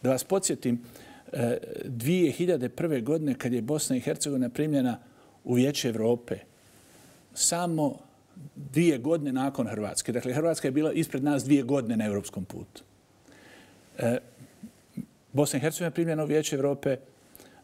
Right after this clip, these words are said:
e, Zoran Đinđić, u to doba pokojni, Goran Svilanović i drugi, su lobirali za nas da budemo primljeni u Vijeće Evrope, jer su znali da je to put da i oni budu sutra,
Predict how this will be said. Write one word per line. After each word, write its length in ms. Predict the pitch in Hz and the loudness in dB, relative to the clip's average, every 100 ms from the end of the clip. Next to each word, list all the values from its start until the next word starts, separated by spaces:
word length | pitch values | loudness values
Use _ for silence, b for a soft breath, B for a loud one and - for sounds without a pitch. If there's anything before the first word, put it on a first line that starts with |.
| - | -2
e, 280 | 113 110 - - - | 0 0 -6 -12 -12
Zoran 400 | 123 117 151 151 | -2 2 4 2
Đinđić, 440 | 135 135 143 131 - | 0 0 0 -2 -2
u 60 | |
to 140 | 131 123 | -2 0
doba 160 | 131 | 2
pokojni, 500 | 127 127 127 127 123 117 - | 0 -4 -2 0 0 -2 -6
Goran 300 | 113 123 123 | 2 2 2
Svilanović 500 | 113 110 117 117 107 | -2 -4 0 0 -2
i 40 | 98 | -2
drugi, 360 | 113 135 135 135 B B B - | -2 -2 -4 -6 B B B -8
su 220 | - 156 | 2 4
lobirali 580 | 151 117 147 202 208 139 | 4 4 4 4 2 0
za 200 | 120 123 | 0 0
nas 340 | 107 90 - 123 | 0 -4 -6 0
da 80 | |
budemo 300 | 127 143 147 | 0 2 0
primljeni 440 | 127 165 147 117 113 | 2 2 2 0 -2
u 120 | 107 113 - _ _ | -4 -10 -20 _ _
Vijeće 320 | 107 117 120 113 | -2 0 0 -2
Evrope, 400 | 135 170 - 170 B B B B B | 0 0 0 -4 B B B B B
jer 140 | 147 | 0
su 140 | 139 147 | 2 -2
znali 220 | 185 190 | 0 0
da 60 | 156 | 0
je 60 | |
to 180 | 147 165 | 0 -2
put 260 | - 185 135 | 2 0 2
da 100 | 151 | 0
i 220 | 175 160 | 2 2
oni 200 | 175 156 | 2 0
budu 320 | 104 123 110 | -2 -2 -2
sutra, 420 | - 117 - 87 | -2 -2 -2 -6